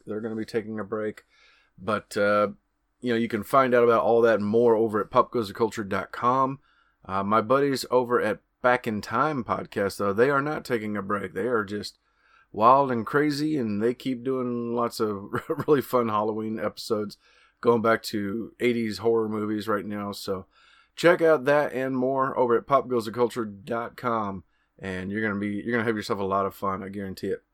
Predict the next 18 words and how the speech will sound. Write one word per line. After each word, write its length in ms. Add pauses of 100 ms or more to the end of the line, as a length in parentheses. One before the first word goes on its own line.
(1300)
I 60
also 260
wanna 260
thank 360 (120)
Scrivener. 580 (380)
They've 220
been 220
a 180
wonderful 460
sponsor 400
for 100
the 100
last, 540
uh, 260
little 280
over 160
six 340
months, 380